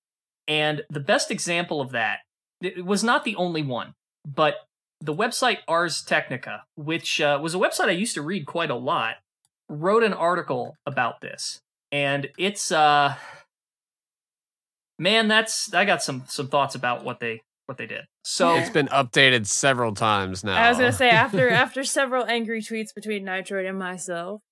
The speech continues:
Speaker 1: Did I ever tweet at him? I don't know if I did or not.
Speaker 3: Oh, I thought, well, I guess, well.
Speaker 1: Yeah, you kinda went to bat for me there, which I, I, I do
Speaker 3: Oh, I did
Speaker 1: appreciate.
Speaker 3: some straight,
Speaker 1: Um,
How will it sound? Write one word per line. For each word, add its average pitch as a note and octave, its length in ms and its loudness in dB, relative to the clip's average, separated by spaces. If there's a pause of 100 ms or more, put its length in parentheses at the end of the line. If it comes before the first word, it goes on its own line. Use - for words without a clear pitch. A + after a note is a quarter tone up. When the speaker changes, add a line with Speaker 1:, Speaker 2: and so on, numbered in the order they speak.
(200)
Speaker 1:
Did A3+ 120 4
I G#4+ 140 4
ever A4 160 0
tweet F#4 240 -2
at F#4+ 140 2
him? F#4 140 -6 (140)
I A#3+ 80 -2
don't F#4 140 -2
know E4+ 80 -4
if - 80 -8
I A3+ 60 -2
did B3 180 -2
or D3 80 -2
not. A#2 260 -6 (680)
Speaker 3:
Oh, A3 100 4
I A3+ 120 6
thought, G#3 360 2
well, F3+ 300 -4 (160)
I F3+ 60 -4
guess, G3 260 -2 (200)
well. F3 200 -12 (220)
Speaker 1:
Yeah, E3+ 60 0
you G#3 100 2
kinda E4+ 220 6
went A#3 160 2
to A#3 60 0
bat E3+ 280 4
for D#3 100 -4
me C#3 120 -2
there, C3 180 -2
which D3 140 -2
I, D#3 60 2
I, C#3+ 40 0 (320)
I E3 80 0
do G3+ 80 4
Speaker 3:
Oh, A3+ 40 10
I A#3+ 160 10
did D4 80 0 (100)
Speaker 1:
appreciate. A#3 220 4
Speaker 3:
some F3+ 100 4
straight, A#3 340 4
Speaker 1:
Um, B2+ 60 -10